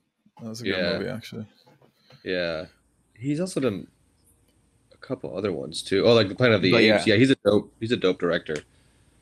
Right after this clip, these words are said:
Speaker 1: The fighting scenes were definitely sick. The choreography, everything.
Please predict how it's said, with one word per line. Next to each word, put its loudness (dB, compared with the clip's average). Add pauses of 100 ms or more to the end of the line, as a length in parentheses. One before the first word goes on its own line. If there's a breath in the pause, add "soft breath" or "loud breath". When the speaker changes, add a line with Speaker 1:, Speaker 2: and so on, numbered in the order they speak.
(180)
Speaker 1:
The -6
fighting 2
scenes -4
were -4
definitely -4
sick. -4
The -16
choreography, 0
everything. -6